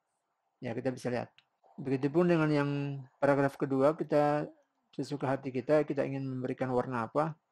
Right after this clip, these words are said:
Misalnya blue dan empat ratus. Kita lihat. Oke, jadi begitu ya teman-teman penggunaan warna dari teks. Dan teman-teman bisa lihat di sini ada text opacity, text overflow,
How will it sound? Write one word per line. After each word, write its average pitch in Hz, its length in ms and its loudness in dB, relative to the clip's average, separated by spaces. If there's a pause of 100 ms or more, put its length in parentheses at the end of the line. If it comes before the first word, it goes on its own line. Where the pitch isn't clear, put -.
(580)
Misalnya 131 800 -6
blue 160 640 2 (1400)
dan 135 480 -4
empat 127 400 -6
ratus. 123 480 -6 (640)
Kita 139 80 0
lihat. 120 260 -2 (540)
Oke, 160 240 2
jadi 151 160 8
begitu 151 320 4
ya 170 80 8
teman-teman 143 480 0
penggunaan 135 560 0
warna 139 400 2
dari 127 240 0
teks. - 480 -4 (640)
Dan 131 160 -2
teman-teman 135 400 0
bisa 135 240 0
lihat 135 160 2
di 120 80 -16
sini 131 220 -2 (100)
ada 127 320 0
text - 240 -4
opacity, 151 800 0 (720)
text - 240 -4
overflow, 151 720 4